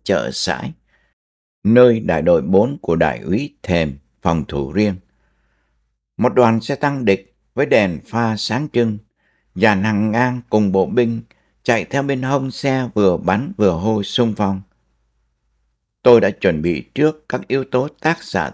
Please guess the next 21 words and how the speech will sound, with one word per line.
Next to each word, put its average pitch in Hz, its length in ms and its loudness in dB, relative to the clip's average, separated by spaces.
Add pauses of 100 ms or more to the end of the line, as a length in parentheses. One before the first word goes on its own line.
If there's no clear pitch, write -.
tiên 113 260 0
liệu 62 240 0
pháo 123 300 -4
binh 113 360 0
và 78 160 -4
hải 73 200 -4
pháo. 90 380 -4 (1160)
Bốn 127 260 4
mươi 135 100 0
hai 107 180 2
khẩu 82 400 -4
pháo, 104 360 -4
một - 140 -6
trăm 117 180 0
lẻ 82 120 -2
năm 113 340 -2
ly 113 220 2
nhả 85 260 0
đạn 80 280 -4
cùng 98 280 2
lúc 131 280 0